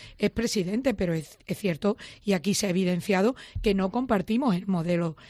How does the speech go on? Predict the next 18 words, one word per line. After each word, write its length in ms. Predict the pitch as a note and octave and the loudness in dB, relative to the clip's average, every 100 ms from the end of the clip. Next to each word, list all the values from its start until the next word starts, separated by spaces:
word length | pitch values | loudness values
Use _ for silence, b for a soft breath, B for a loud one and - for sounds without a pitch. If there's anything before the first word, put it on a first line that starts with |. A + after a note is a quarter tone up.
| B B | B B
eh, 300 | F#3+ F3+ F3+ | 0 0 0
en, 200 | G#3+ F#3 F#3+ | 0 2 2
ni 100 | F#3 | 2
siquiera 540 | A3+ - A#3 A3+ G3+ - | 0 2 4 4 2 0
el 140 | F3+ | -2
modelo 340 | F3 F3 F#3 G3 | 0 0 2 2
hidráulico 500 | G#3 G#3+ A#3+ A3+ C#4 | 2 2 0 0 0
y 40 | |
no 120 | G3+ | 0
compartimos 500 | F3+ F#3+ A3 B3 C4+ | -2 -2 -4 -4 -2
los 120 | B3+ G3 | -2 -2
modelos, 380 | F3+ F3+ F3+ E3+ B B B | -2 -2 -2 -4 B B B
eh, 180 | - F#3+ | -4 -2
productivos. 680 | - G3 E3+ E3 - A#3+ A3+ | -2 -4 -4 -6 -4 0 0
Es 40 | |
decir, 300 | F#3 F3 F#3 | -2 -4 -8
Tony 280 | D#3 F3+ F#3 | -6 -6 -4
habla 280 | F#3 F#3+ A3 | -4 -4 -6